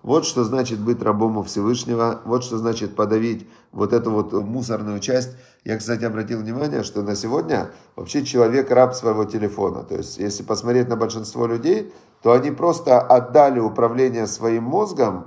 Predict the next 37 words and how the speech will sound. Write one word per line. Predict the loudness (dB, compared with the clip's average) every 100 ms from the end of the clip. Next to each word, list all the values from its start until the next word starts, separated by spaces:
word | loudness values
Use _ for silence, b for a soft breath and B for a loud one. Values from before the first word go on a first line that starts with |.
| -8
в | -8 2 6 6
вот | 4 0
эту | 0 0
маленькую | 0 0 0 -2
коробочку. | 0 4 4 2 -4 -6 -12 -12 b b b b
Потому | -2 0 0
что | 0 4 4
он | 4 0 0
всё | -4 -2
время, | 0 2 2 0 -2
человек | -2 0 0
сидит | -2 -4 -4
с | -6
телефоном | -6 -2 -2 -2 -4
где-нибудь, | -6 -6 -6 -6 -8 -8 2
и |
он | 4 4
реагирует | 4 4 4 2 2 2 0
всё | -2 0
время | 0 0 -2
на | 0 2 2 0 B B B
те | 0
стимулы, | 0 -4 -4 0 0
которые | 2 2 2
ему | 0 0
подкидываются | -2 -4 -10 -4 2 2 2 0 2
извне. | 2 0 -4 -2 -2 -4 -8 -20 b b b -6
То |
есть, | -2 2
если | 4 4
убрать | 4 6 4 2
телефон, | -2 0 0 0
то | -2
что | -2 0
будет | 0 0 0
руководить | -2 0 0 0 -4
человеком? | -2 0 0 -4 -10 -14